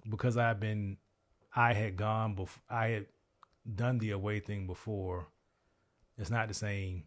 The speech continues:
of course, if y'all were there, but I just, I had some reservations about it, but you figured out a way for it to work. And I think it did help us.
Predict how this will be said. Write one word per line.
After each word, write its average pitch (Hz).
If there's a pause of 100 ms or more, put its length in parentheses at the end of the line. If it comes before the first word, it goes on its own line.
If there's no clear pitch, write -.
of 104
course, 104
if 92
y'all 98
were 90
there, 92
but 90
I 107
just, 95 (240)
I 117
had 113
some 101
reservations 101
about 92
it, 90
but 90
you 104
figured 98
out 95
a 90
way 95
for 101
it 87
to 87
work. 92
And 110
I 117
think 156
it 110
did 107
help 113
us. 90